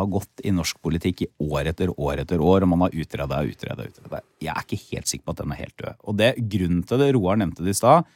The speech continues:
som jo er, ehm, sunnmøringen, eh, vår, og det er at verden, sløsing ser nok litt annerledes ut fra Kyst-Norge på Vestlandet enn det ser ut for oss.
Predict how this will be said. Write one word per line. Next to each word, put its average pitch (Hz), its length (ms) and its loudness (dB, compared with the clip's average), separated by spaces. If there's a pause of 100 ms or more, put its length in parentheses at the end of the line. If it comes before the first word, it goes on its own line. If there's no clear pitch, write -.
(340)
som 98 140 0
jo 107 80 6
er, 95 320 6
ehm, 98 1200 2
sunnmøringen, 90 840 4
eh, 92 320 2
vår, 160 300 6 (460)
og 117 80 2
det 139 100 8
er 131 120 8
at 139 120 2 (200)
verden, 98 760 2
sløsing 185 1000 2
ser 104 480 2
nok 156 180 0
litt 156 260 -2 (100)
annerledes 85 840 2
ut 135 340 4 (120)
fra 110 480 6 (100)
Kyst-Norge 90 920 0
på 127 160 0
Vestlandet 76 560 0
enn 85 240 0
det 107 120 4
ser 90 300 2
ut 101 100 -4
for - 160 0
oss. - 300 4